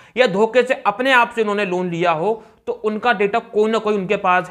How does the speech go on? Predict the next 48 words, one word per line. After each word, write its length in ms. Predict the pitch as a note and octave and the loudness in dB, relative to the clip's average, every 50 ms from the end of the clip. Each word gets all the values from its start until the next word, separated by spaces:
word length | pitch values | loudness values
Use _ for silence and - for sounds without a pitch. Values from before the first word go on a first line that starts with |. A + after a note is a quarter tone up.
| - - - | -16 -12 -6
है, 440 | D#3 E3+ G#3 A3+ B3 A#3+ - - _ _ D3 | -2 0 0 0 -2 -4 -10 -20 _ _ -8
जिस 200 | C#3+ G#3 G#3 F3+ | -6 -6 -6 -4
वजह 260 | F3 E3+ E3 G3 G3 | -4 -2 0 -2 0
से 100 | G3+ G#3 | 0 -2
वो 220 | F#3 E3 E3+ G3 F3+ | -2 0 -2 -2 -2
मैच 320 | D3+ D3 D#3+ F3+ F3 F3 | 0 -2 -2 -2 -2 -4
हो 60 | F3+ | -2
जा 140 | F3 F#3 F3+ | 0 0 2
रहा 180 | F3 F3+ F3 F3 | 2 2 0 2
है 160 | F#3+ A3 A#3 A#3+ - - _ _ | 0 -2 -4 -6 -12 -20 _ _
कि 80 | F#3 E3+ | -10 -8
भैया 260 | D#3 D3+ D3+ F#3+ G#3 | -8 -6 -2 -2 -2
ये 180 | G#3 F3+ G3 F#3 | -2 -2 -4 -4
बंदा 240 | D#3+ D#3+ E3 F#3+ F#3+ | -4 -4 -4 -4 -4
पहले 240 | G3 E3+ D#3 E3 E3+ | -4 -4 -4 -4 -4
लोन 220 | D3+ D3 D#3 D3+ C#3 | -4 -4 -6 -4 -4
ले 100 | D#3 E3 | -4 -4
चुका 300 | E3 F3 D#3+ D#3+ F#3+ G3+ | -4 -8 -4 -2 0 0
है, 100 | A3 G#3+ - | 0 -2 -6
इनको 280 | E3+ D3+ D3+ - F#3+ | -10 -10 -6 -6 -6
हम 80 | F#3 E3+ | -4 -4
नहीं 220 | D3 C3+ C3 B2 | -6 -8 -8 -8
देंगे। 300 | A#2+ A#2 A2+ A2 A2 A2+ A2+ _ _ _ _ _ - _ _ | -10 -10 -12 -12 -16 -18 -18 _ _ _ _ _ -20 _ _
अब 180 | E3+ F3+ F3 - | -4 -4 -4 -2
चाहे 220 | - G3 G3 G3 G3+ | 0 0 2 2 0
आप 180 | G#3+ G#3+ G#3 | 0 -2 -4
किसी 280 | - F#3+ F#3 - A3+ A#3 | -10 -12 -8 -6 -4 -4
भी 120 | A3+ A#3+ G#3+ | -2 -4 -4
नई 220 | F#3 F3+ F#3 G3 | -2 -2 -2 0
लोन 180 | F#3 F#3 F#3 F#3 | 0 0 -2 -2
ऐप 120 | F3+ E3+ | -4 -4
में 80 | F#3 F3 | -6 -6
ट्राई 200 | F3 E3 E3 D#3+ | -2 0 -2 0
करो, 180 | D#3+ E3 F3+ F#3 | 0 -2 -4 -2
आपको 400 | - E3 D#3 D#3 D#3 - F#3 F3 | 0 0 0 0 0 -4 -8 -6
लोन 220 | D3+ D3+ D#3+ D#3+ | -6 -6 -6 -6
नहीं 200 | D3+ C#3 C3+ D3 | -6 -6 -6 -6
मिलेगा। 440 | D3+ D3 C#3+ D3 D3 D#3 F#3+ G#3 G#3 - - - - | -6 -4 -4 -4 -2 -2 -4 -6 -6 -10 -20 -20 -6
बस 260 | C3+ E3 F#3+ F#3+ - - F#3 | -2 -2 -2 -2 -2 -2 2
एक 220 | F#3 G3 F3+ D3 | 2 2 2 0
यही 240 | C3 B2+ C3 D3 F3+ | -6 -6 -4 -4 -4
वजह 220 | E3 E3 D3+ E3+ E3 | -4 -4 -4 -2 -2
है, 180 | F3+ G3 E3 | -2 -2 0
बाकी 260 | D3+ D3 C#3+ - F3 | -2 -2 -2 -2 -8
तो 120 | E3 E3+ F#3+ | -8 -8 -8
अब 280 | - - - F3+ E3+ D3+ | -8 -4 -6 -6 -6 -6
यही 320 | B2+ B2+ C3 D#3+ G#3 G#3 F#3+ | -4 -2 0 0 2 2 2
है 200 | F#3+ G#3 A3+ | 2 2 0